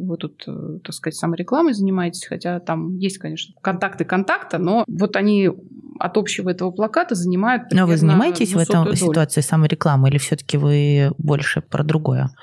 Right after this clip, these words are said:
Speaker 2: Вот когда ты плакат делаешь, у тебя есть задача привлечь кого-то в контакт или есть задача донести информацию, и так уж вышло, что это ты?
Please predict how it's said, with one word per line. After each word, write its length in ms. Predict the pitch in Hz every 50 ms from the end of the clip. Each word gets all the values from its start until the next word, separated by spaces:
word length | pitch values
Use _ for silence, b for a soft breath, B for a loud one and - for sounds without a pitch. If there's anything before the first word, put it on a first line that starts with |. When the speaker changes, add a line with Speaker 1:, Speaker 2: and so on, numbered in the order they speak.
| B
Speaker 2:
Вот 120 | B 170 -
когда 100 | 190 180
ты 60 | -
плакат 340 | 185 185 190 - 175 151 143
делаешь, 240 | 139 139 131 123 -
у 40 | -
тебя 100 | - 170
есть 120 | 285 302
задача 500 | 269 226 190 160 143 - - 147 139 135 -
привлечь 380 | - 160 165 160 156 143 139 -
кого-то 340 | - - 139 139 139 139
в 60 | - -
контакт 460 | - 143 143 135 143 139 - - -
или 180 | 147 147 151
есть 220 | 147 151 156 147 147
задача 600 | 160 151 156 156 156 - - 151 143 139 139 139 -
донести 480 | 147 151 151 147 147 143 - - -
информацию, 600 | 156 143 - 151 160 185 254 330 - - 180 160 -
и 80 | - 139
так 220 | - 151 - -
уж 140 | 143 - -
вышло, 280 | 151 170 - - 165
что 180 | 151 - - 143
это 160 | 135 139 139
ты? 240 | 135 - - 214 -